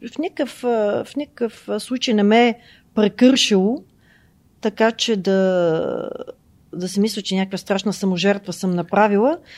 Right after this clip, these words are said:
Смятам, че това е въпрос на нагласа и в един момент, когато ти си получил нещо, съзнато или неосъзнато, или от някого, или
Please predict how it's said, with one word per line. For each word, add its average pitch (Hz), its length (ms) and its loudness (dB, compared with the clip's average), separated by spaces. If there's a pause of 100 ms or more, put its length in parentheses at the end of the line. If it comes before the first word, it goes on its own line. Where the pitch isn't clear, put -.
Смятам, 349 340 0
че - 140 -4
това 269 160 6
е 247 40 6
въпрос 233 420 2
на 220 100 4
нагласа 190 680 4 (540)
и 254 80 2
в 233 200 2
един 254 260 4
момент, 285 440 2 (380)
когато 254 400 0
ти 262 160 -6
си - 140 -8
получил 233 600 0
нещо, 196 600 0
съзнато 202 580 0
или 202 160 0
неосъзнато, 175 800 -4
или 202 160 -2
от 175 160 -6
някого, 208 500 -2
или 202 280 0